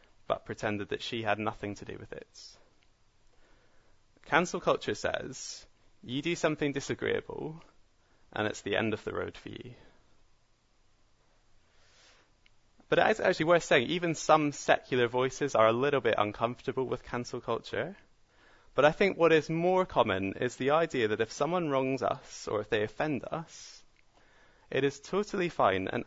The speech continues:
actually encouraged and applauded to just cut them out of our lives. I mean, it's okay to just move on.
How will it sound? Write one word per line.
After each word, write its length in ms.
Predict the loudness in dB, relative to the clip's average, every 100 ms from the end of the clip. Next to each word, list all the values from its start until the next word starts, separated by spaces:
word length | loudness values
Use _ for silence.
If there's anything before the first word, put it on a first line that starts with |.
| -4
actually 520 | -4 -4 -6 -4 -2
encouraged 580 | -4 -2 0 0 -4 -6
and 120 | -8
applauded 720 | -10 -4 -2 0 -2 -6 -10 -16 -20 -20 -20 -20 -20 _ -10
to 120 | -4
just 260 | -2 -4
cut 260 | -4 -4 -2
them 140 | -2
out 200 | -2 -4
of 120 | -6 -2
our 140 | 0
lives. 680 | 0 -2 -8 -14 -20 -20 -20 _ _ _ _ _ _ _ -10
I 40 | -4
mean, 100 | -2
it's 100 | 0
okay 340 | 0 2 2
to 140 | 0 -2
just 200 | -4 -2
move 240 | 0 0
on. 400 | 0 0 -4 -12